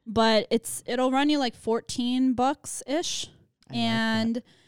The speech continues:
Speaker 1: it's the Mojito Lip Balm. And they have one that's also, if you're not a fan of mojito flavored stuff, they have a plain one.
Speaker 2: But this doesn't even smell like
Speaker 1: It's
Speaker 2: mojito.
Speaker 1: really,
Speaker 2: It's
Speaker 1: it's
Speaker 2: got a different smell, but it smells good.
Speaker 1: It's not overpowering at all,
Speaker 2: Yes.
Speaker 1: I promise you.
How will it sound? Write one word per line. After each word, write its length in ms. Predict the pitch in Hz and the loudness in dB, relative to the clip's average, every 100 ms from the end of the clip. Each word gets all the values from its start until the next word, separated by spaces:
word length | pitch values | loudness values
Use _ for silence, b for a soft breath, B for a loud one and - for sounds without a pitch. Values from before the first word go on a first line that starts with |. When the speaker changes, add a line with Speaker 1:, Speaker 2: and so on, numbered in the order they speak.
| b b | b b
Speaker 1:
it's 300 | 233 233 - | 0 0 -2
the 160 | 226 247 | -2 2
Mojito 520 | 240 233 254 262 240 | 2 2 2 2 2
Lip 240 | 208 208 | 0 -2
Balm. 320 | - 170 165 175 | -2 -2 -2 -4
And 140 | 202 | -4
they 80 | 208 | -2
have 260 | 208 247 226 | 0 0 0
one 220 | 226 226 | -2 0
that's 180 | 214 - | -2 -2
also, 580 | 202 190 247 233 233 | -6 -2 0 2 2
if 180 | 233 214 | -2 -4
you're 80 | 214 | -2
not 160 | 214 226 | 0 0
a 100 | 220 | -2
fan 480 | - _ 226 208 | -8 _ -4 -2
of 120 | 214 196 | -2 0
mojito 580 | 202 - 220 202 196 | -2 -2 0 0 0
flavored 600 | - 214 202 190 190 196 | -2 -4 -4 -2 -4 -6
stuff, 360 | - - 202 185 | -10 -4 -4 -4
they 80 | 208 | -4
have 120 | 196 | -4
a 60 | 190 | -4
plain 420 | - 214 190 196 | -6 -6 -4 -4
one. 240 | 180 185 254 | -4 -2 -2
Speaker 2:
But 120 | 202 | 2
this 160 | 262 | 0
doesn't 240 | - 294 247 | 4 4 4
even 200 | 214 175 | 4 2
smell 260 | - 156 139 | 0 -2 0
like 140 | 139 | 2
Speaker 1:
It's 160 | 151 131 | 2 4
Speaker 2:
mojito. 60 | |
Speaker 1:
really, 200 | 139 147 139 135 | 4 4 4 4
Speaker 2:
It's 80 | - | 2
Speaker 1:
it's 40 | |
Speaker 2:
got 180 | - 180 | 2 2
a 60 | 196 | 0
different 400 | 160 160 180 160 | 0 -2 -2 -4
smell, 200 | - 165 | -4 -2
but 120 | 156 | 0
it 60 | 156 | -2
smells 340 | - 170 151 | -2 -2 -2
good. 640 | - 131 127 151 156 123 110 | -6 -8 -2 0 0 -2 -2
Speaker 1:
It's 200 | 262 - | -4 0
not 360 | 262 254 254 - | 2 2 2 2
overpowering 720 | 214 220 - 214 202 196 196 | 0 0 -4 -4 -2 -2 -2
at 280 | 185 185 165 | 2 4 4
all, 180 | 170 156 | 2 0
Speaker 2:
Yes. 80 | 196 | -4
Speaker 1:
I 20 | |
promise 540 | - - 196 185 - 208 | -4 -2 -2 -2 -4 -4
you. 300 | 165 160 | -4 -6